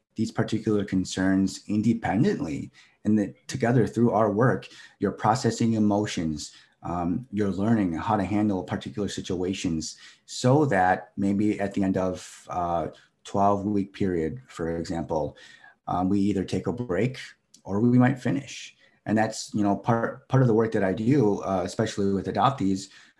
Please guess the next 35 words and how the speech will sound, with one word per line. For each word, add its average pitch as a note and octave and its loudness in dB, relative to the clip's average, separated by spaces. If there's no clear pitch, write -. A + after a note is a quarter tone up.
we A2+ 2
might A#2+ 10
even A#2 6
get A#2 2
to A#2 -2
the G#2 0
twelve G#2+ 0
week G#2 0
mark G#2 2
and, G#2 2
"Oh G#2 0
my A#2 6
goodness, A2+ 4
I, G2+ 0
I G#2+ -2
never G#2 0
thought G#2 0
of G#2 -2
my G2+ 2
adoption G#2+ 2
story F#2 -2
in F2+ -2
this F2 -6
way." G#2 0
There's G2 -4
some F2+ -4
loss G#2 2
that F2+ -8
starts - -6
to F2 -10
come F2+ -6
up D#2+ -4
or F2+ -4
some E2 -6
grief. G2 -6